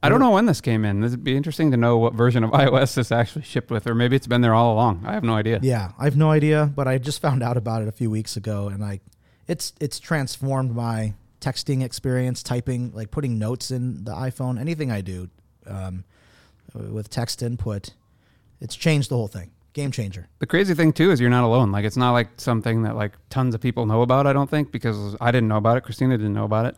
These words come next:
Speaker 1: Dana didn't know about it. You d-, you know, like, so many
Speaker 2: Wow.
Speaker 1: people that I've, like, shown this to, and they're like, "Are you fucking serious?"
Speaker 2: Yeah. Yeah, so because it's so important, you gotta say it again. But you gotta do what? You hold, press and hold the space bar.
Speaker 1: Anywhere that you're doing text entry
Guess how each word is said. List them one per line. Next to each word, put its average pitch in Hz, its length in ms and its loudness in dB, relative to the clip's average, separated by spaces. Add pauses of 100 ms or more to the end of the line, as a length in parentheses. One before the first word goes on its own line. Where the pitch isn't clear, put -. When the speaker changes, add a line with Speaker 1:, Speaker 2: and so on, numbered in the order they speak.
(120)
Speaker 1:
Dana 123 240 2
didn't 107 160 0
know 107 100 -2
about 113 240 -2
it. - 60 -6
You 139 80 0
d-, - 180 -4
you 123 60 2
know, 123 100 4
like, 127 160 2
so 135 140 2
many 160 180 6
Speaker 2:
Wow. 117 60 -2
Speaker 1:
people 135 300 2
that 117 120 2
I've, 110 260 -6
like, 110 280 -6
shown 123 260 -2
this 120 140 -2
to, - 100 -8
and 113 80 -4
they're 110 80 -4
like, 110 180 -4
"Are 127 100 0
you 156 80 4
fucking 180 240 -2
serious?" 127 680 -2
Speaker 2:
Yeah. 120 280 -4 (720)
Yeah, 143 220 0
so 143 340 -2 (260)
because 160 360 0
it's 151 140 -6
so 156 180 0
important, 127 340 -4
you 120 60 -6
gotta 123 160 -2
say 127 140 -4
it 110 60 -4
again. 95 320 -10
But 117 160 -12
you 123 140 -8
gotta 131 200 -2
do 123 140 -4
what? 104 200 -6
You 98 100 -10
hold, 139 240 -4
press 185 220 0
and 156 80 0
hold 135 340 2 (280)
the 127 80 -8
space 135 340 -2
bar. 92 420 -6
Speaker 1:
Anywhere 165 380 4
that 151 100 2
you're 147 80 4
doing 131 240 4
text 131 320 0
entry 113 420 0